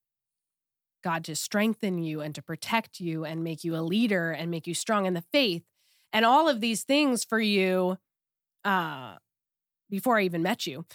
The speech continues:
So my prayer was, like, "I'm going hard after you, God. So whoever this is that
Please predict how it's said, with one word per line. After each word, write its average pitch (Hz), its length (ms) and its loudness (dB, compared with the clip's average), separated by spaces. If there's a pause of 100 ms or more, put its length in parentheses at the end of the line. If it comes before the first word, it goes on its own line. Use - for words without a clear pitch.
(140)
So 254 300 4
my 262 300 4
prayer 269 320 4
was, 196 460 4
like, 196 320 2
"I'm 285 240 4
going 226 280 4
hard 233 280 4
after 202 260 -2
you, 202 220 0
God. 165 480 0 (220)
So 208 420 4
whoever 262 480 2
this 240 220 0
is 294 540 2
that 220 220 2